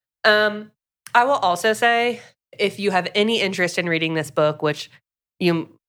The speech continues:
must be into bunnies or shit if you are gonna read it, um, from here on out, it's pretty much, like, all spoiler. Like, it's not <laughs> spoilers 'cause it's the end of the book, but, like, it will ruin all of the secrets and surprises for you. So, like,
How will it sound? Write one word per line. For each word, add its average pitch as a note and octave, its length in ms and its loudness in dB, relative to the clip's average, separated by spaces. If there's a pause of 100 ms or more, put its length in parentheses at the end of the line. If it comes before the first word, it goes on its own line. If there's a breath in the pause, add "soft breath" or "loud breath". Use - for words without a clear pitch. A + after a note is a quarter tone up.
(120)
must D3 300 -2
be D3 140 -2
into C#3+ 580 -4
bunnies D3 600 -4
or D3+ 120 0
shit D3 400 -2
if D3+ 200 -4
you C#3 300 -8 (280)
are C3+ 200 -2
gonna D#3 240 0
read D#3+ 160 0
it, F3+ 220 -2 (300 loud breath)
um, D#3+ 400 0 (1040)
from C4 240 2
here D4+ 200 0
on D4 120 0
out, F#3 140 2
it's F3 100 -6
pretty F#3 160 -6
much, E3+ 160 0
like, D#3 160 2
all D3+ 120 0
spoiler. F2+ 460 -8
Like, D#3+ 300 0 (360)
it's G#3+ 120 0
not D4+ 160 4
<laughs> - 0 -
spoilers C#4 380 0
'cause B3 140 0
it's F3 120 -2
the F3 80 0
end E3+ 80 0
of E3+ 40 2
the F3 60 0
book, E3+ 220 2
but, F3+ 60 4
like, D#3 200 0 (320 loud breath)
it A3+ 100 4
will D4 180 0
ruin F#3+ 340 2
all E3+ 160 2
of E3 100 0
the E3 100 -4
secrets D#3+ 380 0
and D#3 80 -4
surprises D3+ 480 0
for G3 180 2
you. G3+ 280 0
So, E3 220 0
like, D3 320 -2